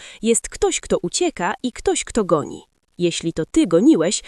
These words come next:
musisz natychmiast przestać. Odsuwając się i sugerując, że może nam się nie układa, uruchamiasz w niej instynkt przetrwania. Jej mózg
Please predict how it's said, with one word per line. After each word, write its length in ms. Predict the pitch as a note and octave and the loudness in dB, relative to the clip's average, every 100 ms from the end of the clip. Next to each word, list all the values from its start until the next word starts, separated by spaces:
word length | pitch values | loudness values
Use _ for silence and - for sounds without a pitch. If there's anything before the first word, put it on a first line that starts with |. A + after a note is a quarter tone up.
| - - | -16 -2
musisz 460 | D4 F#4+ - C#4 F#3+ | 4 4 4 0 0
natychmiast 720 | F3 - G4 - B3+ A#3 - | -2 2 2 2 0 0 -4
przestać. 640 | - D#3+ - - - - - _ _ _ | -4 -4 -4 -10 -12 -14 -16 _ _ _
Odsuwając 760 | F#3 - E3+ E3 C4+ F3+ D3+ | -2 -2 -6 0 2 2 -2
się 200 | - C4 - - - | -2 -2 -2 -10 -8
i 80 | G#3+ | -4
sugerując, 640 | - G#3 A3 D#4+ D4 A3 | 0 2 4 4 4 2
że 180 | G3 G3 | 0 0
może 380 | B3 G4+ D4+ B3 | 2 2 2 0
nam 160 | G3 | 0
się 180 | F#3 E3 | -2 -2
nie 120 | E3 | 0
układa, 520 | - - F#4+ G#3+ D#3+ G3+ - - - | -2 0 2 2 0 -4 -12 -8 0
uruchamiasz 640 | A#3 A#3+ G4 F#4+ D4 G#3 | 2 2 2 4 2 0
w 80 | F#3+ | 2
niej 220 | A#3 A3+ - | 2 2 4
instynkt 560 | E4+ C#4 - A#3 - | 4 4 0 -2 -2
przetrwania. 680 | - F3 - - D3+ C#3+ - - _ _ _ F3+ | -4 -4 -4 -4 -4 -4 -8 -16 _ _ _ -2
Jej 220 | E3 D#3 | 0 2
mózg 400 | C4+ A3 - | 2 2 0